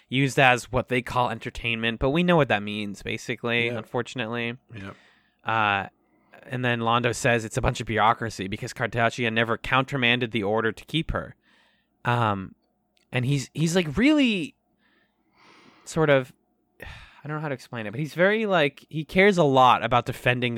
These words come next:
Speaker 1: this, this position. He's like, "This is how it works.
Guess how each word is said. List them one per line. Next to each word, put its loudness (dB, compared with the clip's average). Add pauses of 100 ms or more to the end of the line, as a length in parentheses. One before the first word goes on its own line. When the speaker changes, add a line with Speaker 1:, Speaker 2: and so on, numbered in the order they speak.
Speaker 1:
this, -2
this -12
position. -6
He's -8
like, -6
"This -2
is -4
how 4
it -2
works. -8